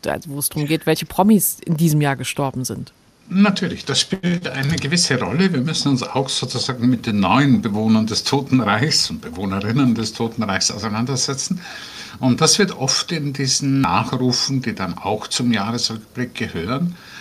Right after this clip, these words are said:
Speaker 2: aber die man natürlich auch in jedem Wikipedia-Eintrag zu einem bestimmten Jahr finden kann. Da steht dann immer, wer geboren wurde und wer eben in diesem Jahr gestorben ist. Und das, das gehört sozusagen zu diesen Techniken dazu.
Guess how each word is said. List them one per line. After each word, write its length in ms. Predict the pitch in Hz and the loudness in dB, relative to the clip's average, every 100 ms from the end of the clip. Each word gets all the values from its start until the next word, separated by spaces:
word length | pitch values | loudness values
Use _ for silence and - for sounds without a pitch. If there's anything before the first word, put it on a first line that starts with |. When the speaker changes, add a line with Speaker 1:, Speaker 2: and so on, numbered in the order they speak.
| - | -16
Speaker 2:
aber 200 | - 101 | -8 -8
die 100 | - | -8
man 100 | 87 | -10
natürlich 320 | 90 110 98 | -6 -6 -4
auch 100 | 104 | -6
in 140 | 87 85 | -6 -6
jedem 320 | 90 98 85 | -6 -6 -4
Wikipedia-Eintrag 1120 | 107 - - 147 135 90 87 92 98 101 - | -4 -6 -6 -6 -4 -4 -4 -6 -6 -8 -8
zu 140 | - 82 | -12 -6
einem 200 | 95 87 | -6 -6
bestimmten 460 | 95 101 98 101 | -6 -6 -4 -4
Jahr 360 | 90 95 107 113 | -2 -2 -4 -6
finden 400 | - 104 110 117 | -6 -4 -2 -2
kann. 180 | 120 113 | -2 -2
Da 100 | 101 | -4
steht 260 | - 87 | -6 -8
dann 120 | 104 | -4
immer, 240 | 98 101 98 | -4 -2 -4
wer 80 | 87 | -4
geboren 520 | 98 85 73 101 101 | -6 -8 -8 -4 -4
wurde 300 | 104 107 101 | -6 -8 -6
und 320 | - 85 87 | -6 -6 -8
wer 220 | 90 95 | -8 -8
eben 140 | 87 95 | -8 -6
in 120 | 92 | -6
diesem 240 | 98 - 85 | -4 -6 -4
Jahr 160 | 90 | -8
gestorben 600 | 87 98 - 71 95 123 | -6 -8 -10 -12 -6 -4
ist. 300 | 139 175 - - - - - - - - | -2 -2 -4 -6 -18 -16 -12 -12 -12 -12
Und 560 | 101 104 110 110 - - | -8 -2 -2 -2 -4 -2
das, 560 | 113 - - - - 220 226 233 | -4 -2 -2 -2 -4 -8 -12 -6
das 240 | 131 - | -6 -6
gehört 400 | - 101 98 123 | -4 -4 -4 -4
sozusagen 420 | - 120 120 123 | -4 -4 -4 -4
zu 140 | 120 123 | -4 -6
diesen 400 | 123 127 135 123 | -6 -4 -2 -2
Techniken 480 | 107 - 135 135 123 | -4 -6 -6 -2 -4
dazu. 400 | 123 - 104 | -4 -8 -10